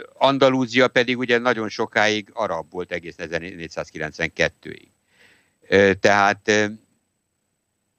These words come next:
ez egy, ez egy, ez egy nagyon sokrétű ország, ugye ott van a baszk föld, ahol, ahol az Európa egyik legősibb nemzete van, egy, a legősibb nyelvél, és,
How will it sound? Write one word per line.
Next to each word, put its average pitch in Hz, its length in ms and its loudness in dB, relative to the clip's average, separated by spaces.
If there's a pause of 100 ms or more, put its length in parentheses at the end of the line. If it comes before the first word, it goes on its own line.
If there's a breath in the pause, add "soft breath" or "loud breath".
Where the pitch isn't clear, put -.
(120)
ez 107 200 -4
egy, 110 200 0
ez 113 160 -2
egy, 113 200 0 (220)
ez 110 140 -6
egy 110 120 2
nagyon 131 380 0
sokrétű 95 1080 -6 (460)
ország, 117 440 0
ugye 113 160 -2
ott 113 120 0
van 95 120 -2
a 85 60 -6
baszk 98 380 -2
föld, 107 320 0
ahol, 90 420 0
ahol 85 240 -4
az 80 160 -2
Európa 85 400 -2
egyik 80 220 -4
legősibb 80 580 -4
nemzete 78 640 -2 (500 soft breath)
van, 85 220 2
egy, 80 280 -6
a 78 80 -4
legősibb 80 520 -4
nyelvél, 80 600 2 (560 soft breath)
és, 120 500 2